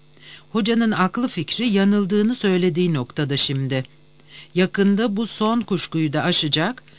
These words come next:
ve kuram koca bir inci gibi ışıl ışıl ortaya çıkacak dedi. Ötekiler de bu görüşü gönülden paylaştılar. Bu arada dil bilimsel kuşkularının ağırlığını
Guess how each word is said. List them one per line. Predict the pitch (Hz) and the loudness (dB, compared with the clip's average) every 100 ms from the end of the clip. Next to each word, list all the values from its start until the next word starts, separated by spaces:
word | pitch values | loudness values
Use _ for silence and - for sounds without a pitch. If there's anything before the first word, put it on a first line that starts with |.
| - - 165 | -20 -10 -2
ve | 175 | -2
kuram | - 190 196 220 269 | 0 0 4 4 2
koca | - 190 196 196 | 0 0 2 2
bir | 180 | 2
inci | 143 180 185 202 | 2 2 2 0
gibi | 170 175 | 0 0
ışıl | 180 - 240 | 2 2 2
ışıl | 175 214 202 | 0 0 2
ortaya | 170 160 170 151 | 0 0 0 0
çıkacak | - 139 143 143 - | -2 -4 -2 -4 -2
dedi. | 139 127 131 - - - - - - - - - | -4 -2 -6 -6 -20 -20 -20 -20 -20 -20 -14 -6
Ötekiler | 180 208 247 262 262 196 | -2 0 2 2 4 2
de | 175 | 0
bu | 208 | 0
görüşü | 180 156 139 220 | 2 0 0 -2
gönülden | 190 175 180 156 185 208 | 0 2 0 0 0 2
paylaştılar. | 196 165 151 143 - 151 139 127 - - _ - - - - 180 | 2 2 2 0 -2 -2 -2 -2 -6 -10 _ -20 -20 -20 -10 0
Bu | 196 | 2
arada | 170 165 147 226 190 | 4 2 0 0 0
dil | 196 220 175 | 0 0 0
bilimsel | 180 185 185 208 208 214 | 0 2 0 0 -2 -2
kuşkularının | 185 - - 165 170 160 185 | -4 -6 -4 0 2 2 0
ağırlığını | 190 165 160 156 156 151 151 143 208 | 2 2 2 2 2 2 2 0 -2